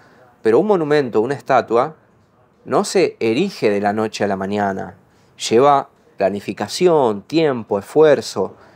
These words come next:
Y una vez que está sólido y construido, uno lo puede apreciar. Pero si uno alguna vez quiso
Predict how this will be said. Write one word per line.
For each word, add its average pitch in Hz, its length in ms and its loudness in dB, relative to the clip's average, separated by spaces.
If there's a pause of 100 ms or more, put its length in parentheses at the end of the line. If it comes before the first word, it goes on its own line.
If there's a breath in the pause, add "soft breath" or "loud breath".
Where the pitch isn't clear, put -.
(240 soft breath)
Y 127 120 -2
una 160 160 4
vez 156 180 4
que - 80 -6
está 123 240 -2
sólido 151 420 4
y 104 60 2
construido, 139 600 -2
uno 127 240 -2
lo 101 120 0
puede 120 180 4
apreciar. 101 600 -2 (840)
Pero 101 180 -2
si - 140 -4
uno 175 320 4
alguna 131 300 0
vez 131 180 -4
quiso 107 540 -6